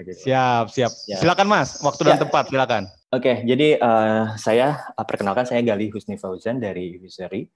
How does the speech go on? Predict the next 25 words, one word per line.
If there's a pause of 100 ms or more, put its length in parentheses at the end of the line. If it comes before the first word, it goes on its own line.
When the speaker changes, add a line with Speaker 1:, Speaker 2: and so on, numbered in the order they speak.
(300)
Speaker 1:
Em,
saya
di
Visery
jadi
Head
of
Marketingnya.
Di
sini
saya
pengen
berbagi
cerita
aja
sih
dari
dua
ribu
tiga
belas,
Visery
itu
ngapain (160)
aja,